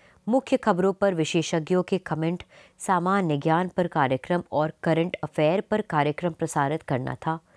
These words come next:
इन कार्यक्रमों के जरिए सरकार और आकाशवाणी का मुख्य उद्देश्य लोगों तक जानकारियां पहुंचाना था और उन्हें समाज और देश विदेश में हो रहे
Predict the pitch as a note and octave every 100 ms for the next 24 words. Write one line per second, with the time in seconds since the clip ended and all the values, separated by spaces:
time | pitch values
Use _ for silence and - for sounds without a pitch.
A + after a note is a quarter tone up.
0 | - - - _ A3+ C4+ D#4 D#4 B3 A#3
1 | A#3 A#3 A3+ A#3 A#3+ G#3 F#3+ G3+ G#3+ F#3+
2 | D#3 - D#3 G#3 B3 G3+ E3+ - D#3 E3
3 | - E3 D3+ F3 G3+ G3 A#3 E4 - G#3+
4 | C#3+ A#2+ C#3 - D#4 - - - - _
5 | G3+ G#3 A#3 D#4+ E4+ C4+ F#3+ E3+ E3+ E3+
6 | E3 E3+ - C#3+ C3+ D3 D3+ G3 C4 F4
7 | - - - - C#4 D#4 D4+ D4 - G3+
8 | F#3 G#3+ A3 G#3 D#3 D3+ D#3+ D#3 D3 D3+
9 | - E3+ D#3 D#3+ D3 F#3